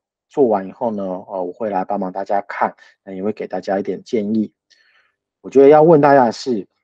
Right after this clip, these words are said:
呃，我们都知道，呃，台海战争其实是，呃，很可能接下来会发生的一件事情，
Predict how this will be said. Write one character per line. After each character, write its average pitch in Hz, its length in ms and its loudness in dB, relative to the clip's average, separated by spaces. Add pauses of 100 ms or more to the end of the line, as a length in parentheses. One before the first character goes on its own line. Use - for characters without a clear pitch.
(360)
呃， 92 280 -12 (160)
我 107 140 -12
们 107 120 -8
都 131 120 2
知 131 120 -14
道， 120 440 0
呃， 101 240 -12
台 - 200 -10
海 147 160 -4
战 123 200 -14
争 123 120 -8
其 110 160 -18
实 98 80 -12
是， 104 480 -8 (460)
呃， 90 560 -8
很 110 380 -4
可 104 260 -10
能 90 240 -8
接 110 160 -6
下 117 120 -4
来 92 60 0
会 95 160 -4
发 92 200 -2
生 95 120 -10
的 90 80 -12
一 85 40 -16
件 92 180 -10
事 - 160 -18
情， - 320 -20